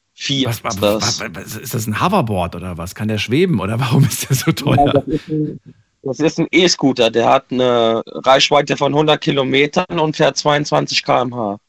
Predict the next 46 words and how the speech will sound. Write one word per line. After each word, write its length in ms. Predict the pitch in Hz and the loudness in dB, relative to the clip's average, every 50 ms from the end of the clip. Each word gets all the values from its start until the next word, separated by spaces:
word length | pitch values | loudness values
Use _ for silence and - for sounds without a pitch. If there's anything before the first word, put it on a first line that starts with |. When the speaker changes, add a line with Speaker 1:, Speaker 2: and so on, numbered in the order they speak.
| _ _ | _ _
Speaker 2:
Ja 80 | - 90 | -12 -12
gut, 240 | 85 82 78 - | -10 -10 -12 -12
die 60 | - 85 | -12 -12
sind 160 | 92 98 90 | -10 -8 -10
ja 60 | 85 | -8
beschränkt, 400 | - 90 85 - 101 127 143 - | -8 -10 -8 -6 -4 -4 -4 -4
sind 120 | 139 139 | -6 -4
sie, 120 | 127 135 127 | -4 -4 -4
glaub 180 | 123 117 117 | -4 -4 -4
ich, 160 | 120 117 - - | -4 -6 -8 -8
alle 160 | 90 90 85 | -8 -8 -8
vom, 280 | - - 85 82 82 | -8 -8 -10 -10 -10
von 120 | - - 85 | -10 -10 -8
der 80 | 85 | -8
Geschwindigkeit 680 | 80 80 85 - 85 80 76 76 - - 78 76 73 - | -8 -8 -10 -10 -10 -12 -12 -12 -14 -14 -14 -14 -12 -12
her. 200 | 76 - - - | -12 -14 -12 -10
Aber 360 | 92 92 92 87 85 90 - - | -8 -6 -6 -6 -8 -10 -8 -6
hundert 260 | 120 120 113 110 107 | -4 -2 -2 -4 -6
K 200 | - 101 95 92 | -6 -6 -4 -4
M 100 | 92 90 | -4 -4
H 200 | 95 101 107 120 | -2 -2 -2 -4
ist 200 | - - 104 101 | -4 -8 -10 -12
auf 120 | - 95 | -10 -6
jeden 160 | 95 95 95 | -4 -4 -4
Fall 140 | 95 98 92 | -4 -4 -6
eine 160 | 92 90 82 | -6 -6 -6
Ansage. 560 | 60 82 92 101 101 113 113 117 120 135 151 156 - | -6 -6 -4 -4 -2 -2 -2 -2 -2 -4 -4 -6 -8
Speaker 1:
Nein, 680 | 139 127 135 143 139 139 139 135 131 131 123 120 110 - 117 | -8 -6 -4 0 2 4 4 4 4 2 0 -2 -2 0 2
äh, 320 | 120 117 120 120 117 110 - _ _ _ _ _ _ _ _ | 4 6 6 6 4 2 0 _ _ _ _ _ _ _ _
hundert 260 | 151 165 160 160 151 | 0 2 4 2 2
Kilometer 520 | - 151 147 143 143 156 160 156 147 135 113 | 2 2 2 4 4 4 4 4 4 2 0
fährt 280 | - 117 107 107 - | 2 0 0 0 2
der 140 | 110 107 101 107 | 2 0 2 4
weit, 280 | 104 101 101 101 95 | 4 4 4 2 2
Speaker 2:
Ja, 60 | - | 2
Speaker 1:
also. 400 | 107 104 101 98 98 98 98 98 | 0 0 0 -2 -4 -4 -4 -4
Speaker 2:
hundert 280 | 110 110 107 104 98 - | -2 -2 -2 -2 -4 -6
Kilometer, 400 | - 104 107 101 101 107 110 120 | -6 -4 -2 -2 -2 -2 -2 -2
das 160 | 110 101 - | -4 -4 -6
ist, 180 | - 101 101 - | -8 -10 -4 -2
ja, 160 | 143 175 156 | 0 0 2
damit 220 | 95 92 95 92 | 2 0 -2 -2
kommst 240 | - 127 131 131 - | -2 -4 -4 -4 -6
du 40 | 143 | -8
viel 200 | - - 180 170 | -2 0 0 2
weit. 400 | 190 170 123 113 - - - - | 2 2 0 0 -2 -6 -12 -16